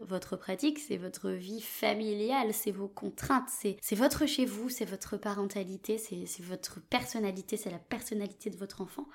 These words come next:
et la théorie. La théorie préconise zéro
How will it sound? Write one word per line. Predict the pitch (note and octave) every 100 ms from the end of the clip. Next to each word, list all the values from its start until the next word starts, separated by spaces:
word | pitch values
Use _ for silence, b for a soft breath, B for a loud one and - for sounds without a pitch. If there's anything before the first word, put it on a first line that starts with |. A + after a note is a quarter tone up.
| B
et | B3+ C#4 - - _ -
la | F#3+ A3
théorie. | A#3+ G3+ F3+ F3+ - b b b
La | G#3 G3+
théorie | G#3 A3+ A3+ A#3 C4 -
préconise | - A#3 A3+ A3 A3 C4+ B3 G3+
zéro | F3+ F3 F#3+ C4+ C4 B3